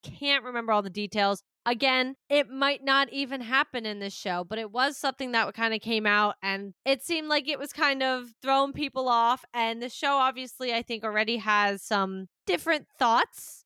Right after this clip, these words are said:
I <laughs> guess is the best way to put it, about people and their levels of anticipation for it. So just wanted to throw it out there. Otherwise, though,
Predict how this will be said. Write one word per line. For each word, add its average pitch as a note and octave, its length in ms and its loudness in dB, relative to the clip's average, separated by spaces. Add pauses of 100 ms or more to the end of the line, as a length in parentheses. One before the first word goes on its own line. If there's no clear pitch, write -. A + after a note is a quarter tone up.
(100)
I D#4+ 120 0
<laughs> - 0 -
guess - 340 0
is G4 140 -4
the E4 140 -6
best C#4 240 0
way C4 140 -2
to B3 80 -4
put A#3+ 180 -2
it, A#3 80 0
about A#3 260 0
people A#3 420 0
and A#3 200 0
their A3+ 120 0
levels A3+ 580 0
of G#3+ 180 2
anticipation G#3 640 -2
for G3+ 220 2
it. B3+ 160 2 (320)
So A#3 380 2 (120)
just E4+ 200 -4
wanted D#4 200 -4
to D#4 40 -4
throw C#4+ 200 0
it C4 60 4
out B3 220 4
there. B3+ 260 2
Otherwise, D4 460 2
though, C4+ 180 4